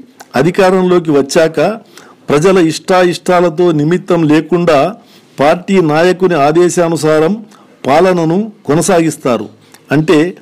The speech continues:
ప్రజాస్వామ్యం పేరిట పార్టీ స్వామ్యం, పార్టీ నాయకస్వామ్యం రాజ్యమేలుతుంది. ఈ విధంగా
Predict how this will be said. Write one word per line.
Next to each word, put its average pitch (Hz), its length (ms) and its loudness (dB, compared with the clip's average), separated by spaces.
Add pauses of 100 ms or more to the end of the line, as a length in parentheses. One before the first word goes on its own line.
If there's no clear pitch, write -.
(380)
ప్రజాస్వామ్యం 175 760 0
పేరిట 160 360 2 (580)
పార్టీ 165 380 0
స్వామ్యం, 175 600 -2 (500)
పార్టీ 175 420 0
నాయకస్వామ్యం 170 1040 0 (340)
రాజ్యమేలుతుంది. 147 880 0 (480)
ఈ 170 120 2
విధంగా 175 600 0